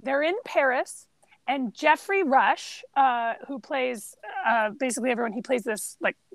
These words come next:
police officer who's hounding this man, but he doesn't know where he is right now. And he just is following a group of revolutionaries. Mar-, Marius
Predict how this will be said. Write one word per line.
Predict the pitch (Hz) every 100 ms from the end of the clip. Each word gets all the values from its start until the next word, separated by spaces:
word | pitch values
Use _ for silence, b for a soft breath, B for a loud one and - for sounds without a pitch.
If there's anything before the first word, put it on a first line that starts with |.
| 381 - 392 _ -
police | - 277 262 277
officer | 226 220 226
who's | 202 233 214
hounding | - 277 269 262 247 233 220 208 208 - _ 208 202 _ _ _ -
this | 233 220
man, | 247 190 170 -
but | 254 - -
he | - 294
doesn't | 302 269 262
know | 277 277
where | 262 247
he | 226
is | 214 185
right | 180 170
now. | - _ _ B B B _
And | 262 285 277 254 -
he | - 277
just | 285 - - - _ _ _ -
is | 269 - -
following | 277 311 370 381 392 381 359
a | -
group | 220 269 262
of | 208
revolutionaries. | 233 240 294 262 - 226 202 175 170 226 - _
Mar-, | 220 240 202 -
Marius | 202 220 233 214 170 262 -